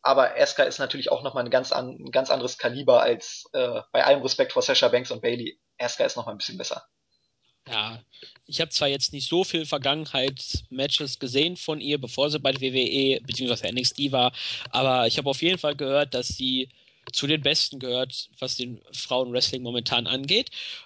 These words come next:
Speaker 2: Ähm, ja, zum Match selbst, ich hab's sehr Squash-ähnlich gesehen. Billie Kay hatte zwar hier und da ihre Aktion, aber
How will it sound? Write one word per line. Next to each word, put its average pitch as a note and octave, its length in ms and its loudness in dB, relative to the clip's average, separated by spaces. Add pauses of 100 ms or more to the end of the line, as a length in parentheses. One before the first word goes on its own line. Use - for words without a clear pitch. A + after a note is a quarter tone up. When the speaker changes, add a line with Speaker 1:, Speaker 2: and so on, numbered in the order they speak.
(100)
Speaker 2:
Ähm, D3 220 2
ja, C3+ 180 0
zum C#3 220 -8
Match D#3 240 -2
selbst, D3 640 0 (160)
ich - 120 -4
hab's - 360 -4 (640)
sehr D3 240 -2
Squash-ähnlich C3+ 1000 -4
gesehen. C#3+ 480 0
Billie C#3 220 -4
Kay C3+ 220 -4
hatte C#3+ 180 -6
zwar C3 240 0
hier C#3+ 160 -10
und C3+ 140 -14
da B2+ 260 -2
ihre C3 300 -4
Aktion, C3+ 680 -6
aber A#2+ 360 0